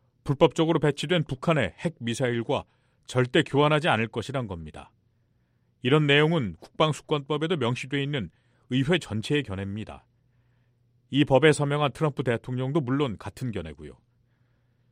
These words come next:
중국과 러시아를 포함해 어떤 국가도 김정은의 핵무기 배치를 허용한 적이 없습니다.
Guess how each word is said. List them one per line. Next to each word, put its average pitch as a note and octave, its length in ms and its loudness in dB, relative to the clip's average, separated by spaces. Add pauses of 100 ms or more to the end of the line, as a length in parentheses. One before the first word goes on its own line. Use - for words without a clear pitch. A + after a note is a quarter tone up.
(140)
중국과 D#3+ 460 2
러시아를 C#3+ 420 2
포함해 C#3 340 0
어떤 C3 360 0
국가도 G2+ 500 -6 (480)
김정은의 C3 580 2 (240)
핵무기 D3 380 0
배치를 C3+ 420 0
허용한 C3 340 -2
적이 G2+ 220 -4
없습니다. E2 600 -12